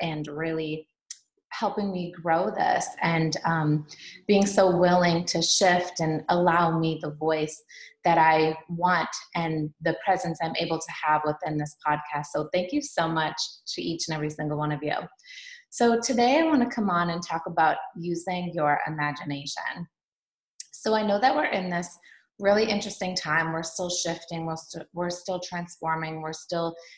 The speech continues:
making sense of a lot of the things going on outside of us,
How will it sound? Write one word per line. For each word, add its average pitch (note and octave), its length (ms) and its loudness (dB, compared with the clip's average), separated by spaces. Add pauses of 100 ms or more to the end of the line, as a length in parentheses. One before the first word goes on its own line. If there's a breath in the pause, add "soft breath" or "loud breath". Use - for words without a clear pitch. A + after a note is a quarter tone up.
(100)
making G3 720 0
sense F3 460 0
of E3+ 100 2
a D#3+ 60 -2
lot D#3+ 240 4
of D#3 100 0
the E3 160 -6
things D#3+ 320 -6
going D#3 200 -2
on D3+ 240 0
outside E3+ 460 0
of F3 120 -2
us, D#3 260 4